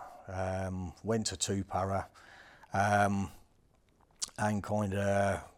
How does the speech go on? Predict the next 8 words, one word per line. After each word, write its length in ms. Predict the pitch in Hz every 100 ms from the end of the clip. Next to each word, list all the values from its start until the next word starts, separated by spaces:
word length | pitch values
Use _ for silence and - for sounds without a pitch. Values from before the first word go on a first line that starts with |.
| -
had 180 | - 104
a 40 |
military 480 | 101 104 101 - 98
career 400 | - 98 101 98
from, 400 | - 104 95 90
from 300 | - 104 98
there 280 | 98 101 107
onwards. 540 | 110 95 87 - -